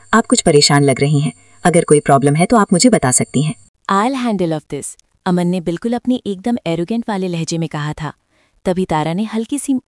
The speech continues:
Speaker 2: हल्की सी मुस्कुराहट के साथ अमन से कहा था, "नहीं, नहीं अमन सर, मैं बिल्कुल ठीक हूँ, मुझे कुछ नहीं हुआ है। वो actually आज हमारा संगीत का function है,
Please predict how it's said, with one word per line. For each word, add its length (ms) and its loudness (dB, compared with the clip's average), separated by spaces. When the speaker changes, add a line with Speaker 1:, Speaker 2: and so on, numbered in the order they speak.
Speaker 2:
हल्की 280 -6
सी 120 -2
मुस्कुराहट 540 -4
के 120 -8
साथ 260 -6
अमन 220 -4
से 120 -8
कहा 240 -8
था, 180 -12
"नहीं, 160 2
नहीं 140 2
अमन 200 -2
सर, 220 -8
मैं 100 0
बिल्कुल 260 -4
ठीक 240 -8
हूँ, 160 -8
मुझे 160 0
कुछ 260 -6
नहीं 160 -2
हुआ 120 -4
है। 180 -10
वो 100 2
actually 380 -2
आज 220 -4
हमारा 220 -4
संगीत 400 -6
का 100 -6
function 380 -4
है, 140 -2